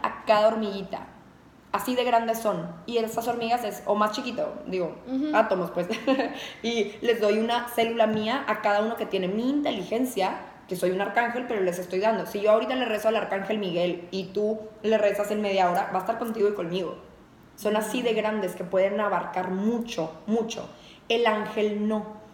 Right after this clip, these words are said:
Speaker 1: El ángel solo está contigo en un lugar. Si yo estoy en China, está en China conmigo. Mi ángel de la guarda solo está conmigo. Si lo mando, "Cuídame a mi tía", se va con mi tía,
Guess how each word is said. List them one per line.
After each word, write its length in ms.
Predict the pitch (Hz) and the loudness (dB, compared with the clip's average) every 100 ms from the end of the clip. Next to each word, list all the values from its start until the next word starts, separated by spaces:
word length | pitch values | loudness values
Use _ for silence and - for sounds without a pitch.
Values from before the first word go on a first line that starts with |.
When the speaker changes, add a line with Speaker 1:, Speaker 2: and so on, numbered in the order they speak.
| - - | -20 -2
Speaker 1:
El 160 | 220 240 | 2 4
ángel 420 | 247 254 202 196 | 4 2 -2 -4
solo 180 | 202 196 | -2 -4
está 220 | 196 208 | -2 -4
contigo 600 | 214 202 240 240 330 - - - - - - | -4 -4 -4 -2 -2 -4 -12 -20 -20 -20 -4
en 240 | 220 220 | 0 2
un 140 | 214 220 | 2 2
lugar. 380 | 214 180 - - | 2 0 -2 -8
Si 100 | 214 | -4
yo 60 | |
estoy 140 | 214 262 | -2 -2
en 60 | |
China, 200 | 262 277 294 | -2 -4 -4
está 120 | 240 | -4
en 60 | |
China 220 | 233 240 240 | -4 -4 -2
conmigo. 280 | 240 196 170 | -2 -2 -2
Mi 120 | 185 | -2
ángel 240 | 180 202 | -2 -2
de 40 | 240 | 2
la 100 | 226 | 2
guarda 280 | 196 208 220 | 2 0 -4
solo 300 | - 226 233 | -2 -2 -2
está 200 | 220 220 | -4 -2
conmigo. 360 | 202 180 151 - - - | -2 -2 -4 -10 -18 -10
Si 180 | - 262 | -2 2
lo 120 | 247 | 2
mando, 420 | 240 247 240 190 | 2 2 2 0
"Cuídame 340 | 240 254 277 311 | 0 2 4 2
a 20 | |
mi 120 | 302 | 0
tía", 500 | 294 247 269 330 - | -2 0 0 0 -4
se 200 | - 202 | -4 2
va 140 | 175 170 | 2 2
con 120 | 185 | 2
mi 80 | 220 | 0
tía, 460 | 214 202 - - | 0 -2 -4 -8